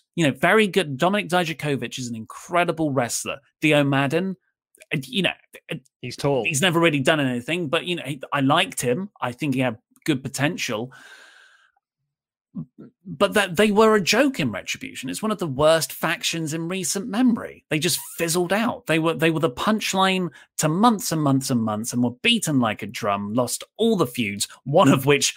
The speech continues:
Speaker 1: was against the Hurt Business. And here they are. So that doesn't make me in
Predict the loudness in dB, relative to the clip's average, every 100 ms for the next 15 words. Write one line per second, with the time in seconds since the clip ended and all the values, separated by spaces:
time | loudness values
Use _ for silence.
0 | -2 2 4 4 4 2 2 2 4 4
1 | 6 6 4 0 -6 -6 -6 -8 -4 -4
2 | -4 _ -20 -20 _ _ _ _ _ _
3 | -6 -6 -2 2 2 2 -2 -4 -8 -12
4 | -20 _ _ _ _ -8 -4 0 0 -2
5 | -6 -14 _ _ _ _ -4 0 0 0
6 | -2 -2 -4 -6 -4 -6 -6 -8